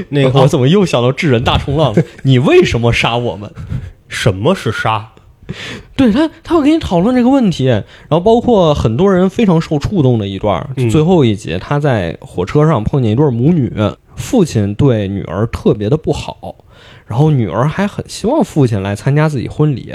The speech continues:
Speaker 2: 牵着他的手走红毯。
Speaker 1: 嗯。
Speaker 2: 然后男主就说了一句：“为什么一定要是父亲牵着你的手走红毯？
Speaker 1: 嗯。
Speaker 2: 你成长过程中为你付出最多的是你的母亲啊，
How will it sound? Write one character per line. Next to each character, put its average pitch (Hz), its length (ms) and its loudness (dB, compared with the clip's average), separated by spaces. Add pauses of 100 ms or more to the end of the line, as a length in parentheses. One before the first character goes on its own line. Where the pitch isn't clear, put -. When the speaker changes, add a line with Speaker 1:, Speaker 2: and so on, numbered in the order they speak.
Speaker 2:
牵 139 240 2
着 143 120 2
他 135 120 2
的 143 60 2
手 123 180 -2
走 - 160 -6
红 117 180 -4
毯。 139 140 0
Speaker 1:
嗯。 - 140 -12 (140)
Speaker 2:
然 - 100 -18
后 104 100 0
男 107 220 2
主 131 120 -4
就 107 120 -2
说 107 220 0
了 98 80 0
一 95 60 -2
句 98 180 -2 (680)
：“为 233 180 4
什 113 180 -2
么 104 120 0
一 98 160 -2
定 185 160 2
要 127 80 0
是 113 80 2
父 185 320 -2
亲 98 160 0
牵 95 220 0
着 98 60 4
你 98 120 -2
的 98 80 -4
手 - 160 -4
走 - 160 -6
红 - 220 -12
毯？ - 120 -12 (200)
Speaker 1:
嗯。 110 240 -2 (500)
Speaker 2:
你 117 120 4
成 185 200 2
长 143 160 2
过 143 120 4
程 175 160 2
中 185 300 2 (200)
为 208 100 4
你 127 120 2
付 170 200 -2
出 185 160 -6
最 151 160 2
多 175 200 2
的 147 120 2
是 214 160 2
你 135 100 4
的 135 80 2
母 165 260 2
亲 - 240 -6
啊， 107 200 0